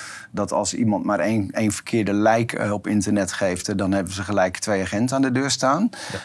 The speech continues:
Speaker 1: Maar dit kan, eh, mag gewoon bestaan, eh, volgens, eh, de, nee, in ieder geval ook meneer, eh, Groeneweg is het volgens mij.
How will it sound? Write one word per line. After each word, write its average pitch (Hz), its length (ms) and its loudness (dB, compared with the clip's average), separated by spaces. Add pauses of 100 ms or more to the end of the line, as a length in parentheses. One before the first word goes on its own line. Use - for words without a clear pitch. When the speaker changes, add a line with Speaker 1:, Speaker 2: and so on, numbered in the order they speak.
Speaker 1:
Maar 98 280 4
dit 123 220 0
kan, 113 320 2
eh, 107 100 2
mag 113 260 6
gewoon 104 360 4
bestaan, 147 580 4
eh, 131 260 2
volgens, 120 500 -2
eh, 107 300 2
de, - 140 0
nee, 113 180 2
in 82 80 -2
ieder 107 120 0
geval 110 220 0
ook 123 180 2
meneer, 101 580 0
eh, 92 160 2
Groeneweg 107 600 0
is - 120 -6
het - 140 -10
volgens 127 240 -4
mij. 139 240 0